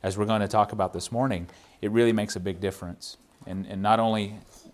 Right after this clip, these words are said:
how you see the Scriptures, but how you see yourself in place in, in that story. Because we have a part in the story, and that's really the, the idea of understanding these things,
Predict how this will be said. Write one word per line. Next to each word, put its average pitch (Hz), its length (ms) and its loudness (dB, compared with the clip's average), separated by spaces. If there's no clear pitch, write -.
how 120 240 4
you 117 120 4
see 117 220 2
the 104 100 0
Scriptures, 139 500 -2
but 98 200 -4
how 107 140 0
you 101 120 0
see 107 140 -8
yourself 107 560 0
in 117 220 -4
place 120 400 0
in, 104 140 -4
in 107 200 -4
that 104 220 0
story. 92 480 -2
Because 101 200 -4
we 120 100 6
have 123 120 8
a 110 60 2
part 123 280 4
in 110 60 0
the 95 80 -2
story, 107 460 4
and 92 80 -2
that's 101 240 -2
really 120 200 4
the, 90 200 0
the 107 120 4
idea 101 580 4
of 101 280 2
understanding 117 640 2
these 92 220 -2
things, 90 400 -6